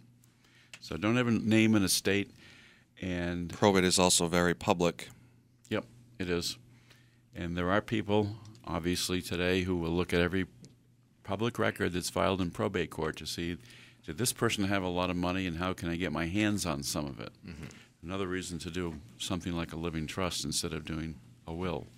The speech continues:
Speaker 2: Now, benefic-, beneficiaries are obviously very important to make sure that you have it set up correctly when you first do the four oh one K, the four oh three B, whatever, but also to keep up with it and have somebody, uh, like myself or my father take a look at it and ask the right questions and say,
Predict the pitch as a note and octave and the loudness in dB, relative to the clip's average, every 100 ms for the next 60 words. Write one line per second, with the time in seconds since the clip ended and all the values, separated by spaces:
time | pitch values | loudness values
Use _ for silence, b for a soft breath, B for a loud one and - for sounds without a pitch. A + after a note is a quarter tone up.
0 | - B B B B - E2+ G#2 A2 A#2+ | -20 B B B B -4 8 10 12 10
1 | A2 - - G#2+ A2+ A#2+ - A2 F#2+ F2+ | 10 6 6 8 10 8 8 10 10 10
2 | F#2 F2 F#2 G2+ F#2 F#2 G2 F2+ F#2 F#2 | 8 8 6 4 4 6 6 8 8 8
3 | F2 F#2 F#2 F#2 F2+ F2+ - F2+ E2+ E2+ | 10 8 8 4 4 4 6 6 8 6
4 | E2 B B B B - E2+ F2 F2 F#2+ | 4 B B B B -4 0 2 4 4
5 | F2+ - G2 F2+ - G2 F2+ - F#2 F2 | 4 4 6 6 4 4 4 6 2 4
6 | F2 E2+ F2 F2 - - F#2 - G#2 G2+ | 4 4 2 -4 -2 6 6 6 6 4
7 | F2+ G2 F#2 F2+ F2 F2 F#2 E2+ F2 E2+ | 6 8 10 8 6 4 4 4 4 2
8 | - E2+ E2 F2 F2 E2+ E2+ F2 F2 - | 2 2 2 0 4 4 4 4 4 2
9 | B B B B - E2+ F2 F#2 F#2+ F2 | B B B B 6 10 10 10 6 2
10 | G#2 - G#2 F#2 - D2 - - E2+ E2 | 0 8 8 8 0 -2 -2 0 2 2
11 | E2+ F2+ E2+ F#2+ F#2 F2+ F2+ F2+ F#2 - | 2 2 4 4 4 4 4 2 0 0
12 | E2 E2 F2+ F2+ F2 F2+ F2+ F2+ F2 F2 | 2 6 4 6 4 6 6 6 4 6
13 | F2 F2+ F#2 F#2 F#2+ G2 E2+ E2 - E2 | 4 4 2 2 2 4 4 4 4 2
14 | D#2 E2 - - E2 F2+ - G#2 - E2 | 4 4 2 2 2 4 6 4 4 0
15 | D#2 D#2 F2 E2 | 2 2 4 2